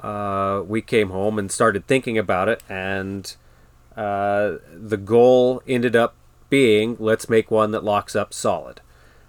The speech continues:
Um, and, and so we started on that, uh, and we still have that original prototype. Um, and, and it was actually the first, first project I ever made with the Haas.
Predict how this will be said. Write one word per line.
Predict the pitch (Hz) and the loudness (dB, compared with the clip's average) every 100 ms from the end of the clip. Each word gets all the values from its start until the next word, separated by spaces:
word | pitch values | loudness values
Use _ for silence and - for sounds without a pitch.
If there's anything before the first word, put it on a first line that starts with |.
| _ - | _ -10
Um, | 98 92 92 92 92 _ | -6 -4 -4 -6 -12 _
and, | 107 101 104 - | -8 -6 -6 -10
and | 104 104 98 | -8 -8 -6
so | - 107 104 104 104 104 98 | 0 2 2 2 0 0 -4
we | 101 110 | -6 -6
started | - - 160 185 156 | -6 2 4 4 4
on | 151 147 | 2 4
that, | 147 143 - - - _ _ _ _ | 4 4 0 -14 -20 _ _ _ _
uh, | 113 110 110 110 | -6 -4 -2 -4
and | 113 | -4
we | 113 | -4
still | - 170 | 4 4
have | 151 127 | 4 4
that | 127 123 - | 4 4 0
original | 120 131 117 120 110 - | 2 2 2 2 2 0
prototype. | - 120 117 - 98 104 - _ _ _ _ _ - | 4 4 4 2 2 0 -4 _ _ _ _ _ -12
Um, | 101 101 98 - - | -8 -6 -8 -12 -6
and, | 120 | -2
and | 127 131 | 0 2
it | 131 151 | 4 4
was | 139 | 6
actually | 156 170 170 | 4 4 0
the | 127 | -2
first, | - - 156 156 160 - - - _ _ _ _ _ _ _ _ _ | -4 0 2 2 0 -6 -14 -20 _ _ _ _ _ _ _ _ _
first | - - 170 185 - | -14 2 2 2 2
project | 147 131 131 120 | 2 4 0 2
I | 117 | 4
ever | 117 107 | 4 2
made | 104 110 107 | 4 4 4
with | 95 120 - | 2 0 0
the | 139 | 0
Haas. | 131 127 175 - - | 4 2 0 -8 -16